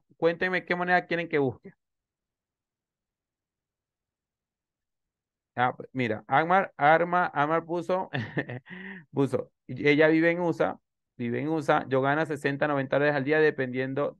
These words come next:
de la hora, de las horas, pero trabajo fuerte.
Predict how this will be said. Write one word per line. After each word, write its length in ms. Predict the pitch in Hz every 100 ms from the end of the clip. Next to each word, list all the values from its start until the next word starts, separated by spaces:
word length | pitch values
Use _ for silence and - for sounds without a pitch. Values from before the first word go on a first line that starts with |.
| -
de 640 | 131 127 123 123 120 120
la 160 | 120 127
hora, 340 | 147 170 240 - _ _ _
de 140 | 123
las 180 | 123 127
horas, 240 | 156 165 -
pero 280 | 151 160 165
trabajo 380 | 135 120 117 117
fuerte. 380 | 160 147 -